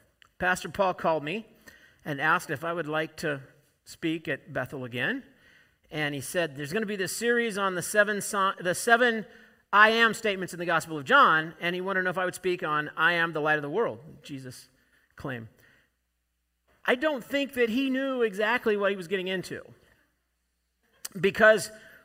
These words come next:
when you asked a poet to speak on a metaphor,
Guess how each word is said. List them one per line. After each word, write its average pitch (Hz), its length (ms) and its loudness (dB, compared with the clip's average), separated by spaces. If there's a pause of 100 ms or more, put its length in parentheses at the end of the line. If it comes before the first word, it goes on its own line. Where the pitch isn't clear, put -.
when 233 180 2
you 254 140 2
asked 285 540 4 (380)
a 180 60 2
poet 202 500 0 (760)
to 190 100 -4
speak 262 460 -4
on 226 160 4
a 220 40 2
metaphor, 131 760 0